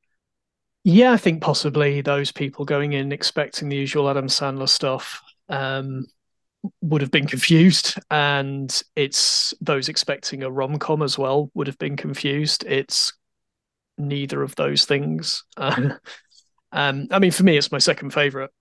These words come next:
P T A. It's, for me, a love story I found highly relatable. I think it's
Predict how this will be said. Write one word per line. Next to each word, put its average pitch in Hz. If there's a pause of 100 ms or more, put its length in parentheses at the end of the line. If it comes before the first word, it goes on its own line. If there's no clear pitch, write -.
(180)
P 131
T 131
A. 127 (140)
It's, - (160)
for -
me, 151
a 143
love 147
story 139
I 131
found 131 (420)
highly 131
relatable. 135 (1000)
I 135
think 143
it's -